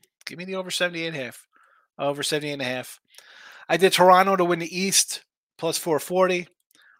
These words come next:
Reds Central, four to one. Um, the Reds to make the playoffs were a plus one fifty, but I'm like, you know, and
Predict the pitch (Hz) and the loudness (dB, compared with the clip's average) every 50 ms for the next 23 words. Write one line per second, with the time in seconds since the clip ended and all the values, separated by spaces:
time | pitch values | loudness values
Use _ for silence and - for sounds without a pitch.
0 | _ _ - 170 175 175 - - - 175 165 156 - 165 165 156 151 - _ _ | _ _ 0 0 0 2 2 2 2 2 2 2 0 -2 -4 -4 -4 -8 _ _
1 | _ _ _ - - - 165 165 160 151 147 139 135 123 113 107 - - _ _ | _ _ _ -20 -8 -2 0 2 2 2 0 -2 -4 -6 -8 -8 -12 -20 _ _
2 | _ _ _ _ _ _ _ _ _ _ _ _ _ _ - 175 180 180 180 180 | _ _ _ _ _ _ _ _ _ _ _ _ _ _ 2 6 8 8 8 6
3 | 180 - _ _ _ _ 180 180 208 247 269 - 269 277 247 202 185 - 180 190 | 4 -4 _ _ _ _ -2 0 2 2 2 2 0 -2 0 0 -2 2 2 4
4 | 180 165 - 165 160 151 139 - - - - 180 170 - - - 165 156 147 131 | 4 2 2 0 -2 -2 -2 -4 -8 -4 -2 -2 -2 -2 -4 -4 -4 -4 -4 -4
5 | - - - 151 143 - - 139 127 117 131 135 131 131 135 135 135 135 135 131 | -10 -8 -6 -6 -6 -6 -6 -10 -8 -6 -4 -4 -4 -4 -4 -4 -4 -4 -4 -6
6 | - - 160 151 147 147 160 156 147 | -8 -14 -14 -12 -12 -12 -12 -16 -16